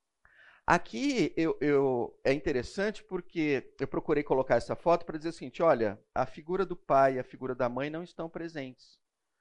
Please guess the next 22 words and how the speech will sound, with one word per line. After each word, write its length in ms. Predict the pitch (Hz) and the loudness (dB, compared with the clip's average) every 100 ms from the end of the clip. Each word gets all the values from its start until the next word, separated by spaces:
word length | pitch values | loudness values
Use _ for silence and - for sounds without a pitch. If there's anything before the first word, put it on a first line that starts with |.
| _ _ - | _ _ -12
né? 300 | 120 147 - _ _ _ | -10 -10 -14 _ _ _
Estão 160 | - 135 | -10 -8
presentes 440 | - 135 139 143 | -6 -6 -6 -8
a 40 | 165 | -8
figura 320 | 156 147 151 | -6 -6 -6
dos 200 | 151 165 | -4 -6
avós, 600 | 156 131 120 104 - - _ _ _ | -2 2 2 0 -14 -20 _ _ _
né?" 140 | - - _ _ _ _ _ - | -20 -20 _ _ _ _ _ -4
O, 800 | 123 127 123 120 113 107 98 92 _ _ _ _ _ - - | 0 4 4 4 4 2 0 -6 _ _ _ _ _ -20 2
eu 180 | 175 294 | 6 6
e 80 | 220 | 6
Glaucia, 480 | 127 151 180 - | 6 8 8 4
durante 400 | 135 139 143 165 | -4 0 0 0
algum 240 | - 147 143 | 0 0 -6
tempo, 460 | - 139 165 - | -2 0 0 -2
a 40 | 120 | -4
gente 180 | 139 147 | -4 -10
esteve 320 | - 143 151 | -6 -4 -4
envolvido 500 | 139 143 117 135 143 | -4 -6 -4 -6 -4
no 100 | 143 | -6
Ministério 880 | 139 139 - - 135 135 135 135 123 | -6 -10 -12 0 2 2 0 -6 -6
Village. 800 | 139 127 131 139 127 - - | -4 2 4 2 -2 -10 -14